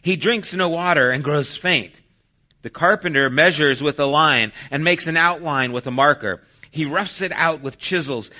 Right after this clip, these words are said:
and marks it with compasses. He shapes it in human form, human form in all its glory, that it may dwell in a shrine.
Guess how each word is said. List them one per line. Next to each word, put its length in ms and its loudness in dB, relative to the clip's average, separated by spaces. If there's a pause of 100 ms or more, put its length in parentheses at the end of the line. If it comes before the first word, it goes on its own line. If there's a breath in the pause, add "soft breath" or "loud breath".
and 180 -6
marks 360 0
it 100 -4
with 180 -8
compasses. 600 -6
He 140 -4
shapes 500 0
it 180 0 (140 loud breath)
in 120 -4
human 360 -2
form, 480 -4 (180 loud breath)
human 360 -2
form 420 -2
in 140 -6 (100)
all 260 0
its 200 0
glory, 540 -2 (440 soft breath)
that 160 -4
it 160 -10
may 220 -4
dwell 640 -2
in 100 -16
a 60 -16
shrine. 760 -8